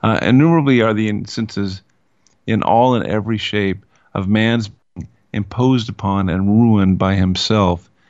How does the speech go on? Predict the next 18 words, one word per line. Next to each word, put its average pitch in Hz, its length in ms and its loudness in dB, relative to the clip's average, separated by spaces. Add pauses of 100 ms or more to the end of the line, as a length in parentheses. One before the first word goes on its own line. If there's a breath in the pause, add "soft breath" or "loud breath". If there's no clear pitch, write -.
(120)
He 107 100 -2
is 98 140 0
ever 117 260 0
forming 113 400 -2
schemes 120 480 -2
of 104 100 -4
happiness, 101 640 -4 (400 soft breath)
which 117 220 -2
when 113 140 0
completed, 104 600 -2 (380 soft breath)
naturally 117 460 -2
prove 107 440 -2
his 98 300 -4 (600)
sheer 123 400 2
destruction. 104 760 -4 (300 soft breath)
All 127 240 2
this 123 200 -4
is 107 140 -12